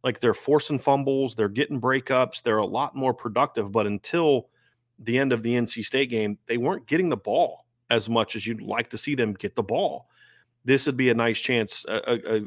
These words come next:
a great chance to see them kinda go out and get the ball. They've, they've forced five fumbles this season. I believe they've only recovered, what, one? Not even, or not, none, actually. I'm trying to look at the turnover margin right now. Have they recovered a fumble yet?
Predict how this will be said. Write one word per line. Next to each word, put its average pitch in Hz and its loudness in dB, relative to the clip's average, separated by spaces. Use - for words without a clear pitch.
a 110 -2
great 110 -2
chance 117 -2
to 110 -8
see 120 -4
them 110 0
kinda 107 -2
go 104 -2
out 107 -2
and 95 -8
get 135 -4
the 135 -2
ball. 120 0
They've, 110 0
they've 120 4
forced 170 0
five 139 0
fumbles 139 -4
this 139 -2
season. 147 -2
I 131 -2
believe 123 -2
they've 123 0
only 127 -2
recovered, 110 -2
what, - -2
one? 120 0
Not 139 6
even, 127 2
or 123 4
not, 120 -2
none, 127 0
actually. 104 -4
I'm 120 -4
trying 139 2
to 131 0
look 131 0
at 123 -4
the 113 2
turnover 117 0
margin 98 -4
right 98 -2
now. 95 -8
Have 117 -2
they 131 2
recovered 143 -2
a 123 0
fumble 139 -4
yet? 190 -6